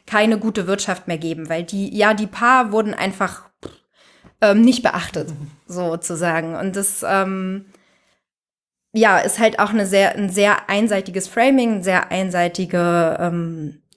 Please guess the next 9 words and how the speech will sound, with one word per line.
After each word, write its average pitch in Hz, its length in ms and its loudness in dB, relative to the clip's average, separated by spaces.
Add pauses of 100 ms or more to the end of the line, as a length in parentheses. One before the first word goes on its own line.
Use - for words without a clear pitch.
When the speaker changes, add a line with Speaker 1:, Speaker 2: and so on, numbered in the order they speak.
Speaker 1:
Ursachenzuschreibung 165 1700 -2
in 170 140 -4
dem 170 180 0
Fall. 160 320 0 (960)
Weil 196 200 4
ja 196 140 4
auch 180 140 -2
nicht 214 260 0
immer 190 460 4